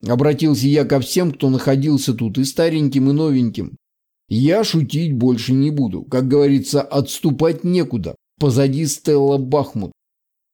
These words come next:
Отмазки не принимаются. Всё минировать вокруг. Если вы мне сказали, тут заминировано, но тут не взорвались хохлы,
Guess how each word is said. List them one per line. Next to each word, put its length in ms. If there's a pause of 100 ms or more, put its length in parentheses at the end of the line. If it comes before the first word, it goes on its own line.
(200)
Отмазки 580
не 180
принимаются. 960 (380)
Всё 360
минировать 640
вокруг. 540
Если 460
вы 140
мне 200
сказали, 500
тут 280
заминировано, 880
но 180
тут 300
не 100
взорвались 640
хохлы, 560